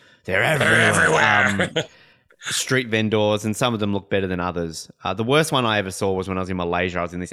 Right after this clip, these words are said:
Speaker 1: alley that would walk through to my hotel. It was this rotten, wretched, stinky alley with, like, disease-looking feral cats and weird-looking sex workers.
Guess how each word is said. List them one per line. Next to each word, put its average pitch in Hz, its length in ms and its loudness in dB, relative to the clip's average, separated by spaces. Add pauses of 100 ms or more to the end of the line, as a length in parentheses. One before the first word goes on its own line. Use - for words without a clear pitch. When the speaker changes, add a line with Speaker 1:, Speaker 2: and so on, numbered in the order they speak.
Speaker 1:
alley 92 440 -4
that 95 160 -8
would 95 100 -8
walk 92 280 -4
through 92 320 -4
to 92 200 -6
my 85 160 -4
hotel. 87 440 -4
It 82 40 -6
was 87 120 -14
this 87 120 -16
rotten, 98 640 -2
wretched, 92 560 -6
stinky 113 800 -6
alley 95 300 0
with, 90 120 -6
like, 85 280 -6 (340)
disease-looking 110 680 0
feral 101 380 0
cats - 500 -6
and 95 280 -6
weird-looking 101 420 -2
sex - 300 -6
workers. 87 460 -4